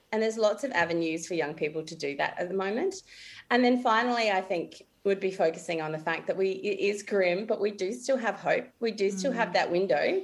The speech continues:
Speaker 1: to make a difference that will produce much, much better outcomes for our communities within the next decade.
Speaker 2: Mm. So put, put, put your, um, ang-, put your angst to action and maintain
Speaker 1: Yeah.
Speaker 2: hope.
Speaker 1: Yes,
Speaker 2: Yeah.
Speaker 1: hundred percent.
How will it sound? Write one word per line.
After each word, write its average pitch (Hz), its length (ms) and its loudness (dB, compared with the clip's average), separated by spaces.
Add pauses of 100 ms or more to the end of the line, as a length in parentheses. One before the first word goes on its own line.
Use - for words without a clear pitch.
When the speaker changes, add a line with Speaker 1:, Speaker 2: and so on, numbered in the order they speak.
Speaker 1:
to 226 100 0
make 170 220 0
a 170 40 -6
difference 175 600 -4
that 170 200 2
will 175 400 0
produce 175 540 -6
much, - 420 -2
much 180 300 -2
better 165 180 2
outcomes 160 480 -2
for 160 100 0
our 151 100 2
communities 170 720 -4 (420)
within 180 280 2
the 165 60 2
next 160 300 -2
decade. 151 520 -4 (140)
Speaker 2:
Mm. 180 460 -4 (160)
So - 160 -8
put, - 320 -4
put, - 240 -2
put 233 200 0
your, 196 280 -2
um, 175 260 0
ang-, 175 220 -6 (180)
put 233 140 -2
your 196 260 -2
angst - 440 -6
to 175 280 -4
action 156 500 -8
and 160 300 -6 (720)
maintain 175 500 0
Speaker 1:
Yeah. 160 40 -4
Speaker 2:
hope. - 320 0 (840)
Speaker 1:
Yes, 180 360 2 (280)
Speaker 2:
Yeah. 165 140 -10
Speaker 1:
hundred 196 300 -2
percent. 151 400 -8